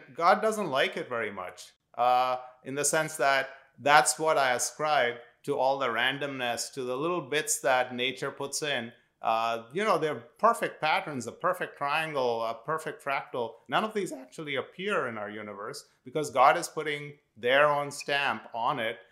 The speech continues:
uh, saying that, "Hey, this should be in my image, so I'm gonna blur things a little bit so that people will call it something that I've put out."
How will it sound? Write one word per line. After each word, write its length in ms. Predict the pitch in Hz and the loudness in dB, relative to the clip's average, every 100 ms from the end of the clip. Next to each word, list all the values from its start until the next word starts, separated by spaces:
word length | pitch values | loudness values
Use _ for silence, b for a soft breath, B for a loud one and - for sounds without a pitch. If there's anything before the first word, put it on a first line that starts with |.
| b b | b b
uh, 300 | 123 127 127 | 2 4 4
saying 380 | 127 165 160 165 | 2 -2 -2 -2
that, 200 | 156 147 | -2 0
"Hey, 200 | 208 135 | -2 -2
this 260 | 113 175 | -4 -8
should 180 | - 226 | -6 -6
be 120 | 180 | -4
in 120 | 143 113 | -4 2
my 300 | 113 160 139 | 4 6 2
image, 300 | 110 117 123 | -2 -8 -6
so 160 | 180 | -4
I'm 140 | 196 220 | -2 -2
gonna 220 | 226 196 | 0 0
blur 360 | 123 139 151 | 0 0 0
things 300 | 156 147 139 | 0 -6 -8
a 60 | 131 | -10
little 300 | 131 170 156 | -6 -6 -6
bit 280 | 110 107 107 b b | -6 -6 -8 b b
so 160 | - | -4
that 200 | 139 143 | 2 2
people 400 | 143 160 160 147 | 2 -4 -2 -2
will 220 | 135 175 185 | 2 2 2
call 340 | 170 143 131 | 2 2 2
it 200 | 123 120 | -2 -4
something 420 | - 131 120 131 | -4 -6 -4 -6
that 120 | 123 | -2
I've 380 | 123 123 131 131 | 4 4 4 0
put 160 | 120 101 | -10 -10
out." 320 | 95 - - | -12 -14 -20